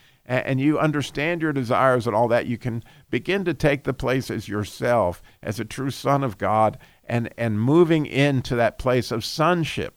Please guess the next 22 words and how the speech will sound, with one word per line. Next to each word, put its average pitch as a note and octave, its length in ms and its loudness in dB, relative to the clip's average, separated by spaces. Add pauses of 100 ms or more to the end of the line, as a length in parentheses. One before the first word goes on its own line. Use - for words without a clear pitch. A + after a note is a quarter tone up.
right? B2 300 -2
So B2 300 0
another B2 320 0
talk C3+ 320 2
that B2 120 -4
we A#2+ 120 0
do C3 360 -4 (460)
is C3+ 260 -2
this, C3+ 240 -6
this B2+ 380 -8
idea B2 380 0
of B2 160 -2
sonship. D#3+ 560 -2
And A2 140 -4
so C3+ 220 0
as B2 120 -2
we C#3+ 140 2
move F3+ 380 2
into C3+ 260 0
sonship, D#3 580 -4
believe A#2+ 360 -2
me, A2+ 200 -4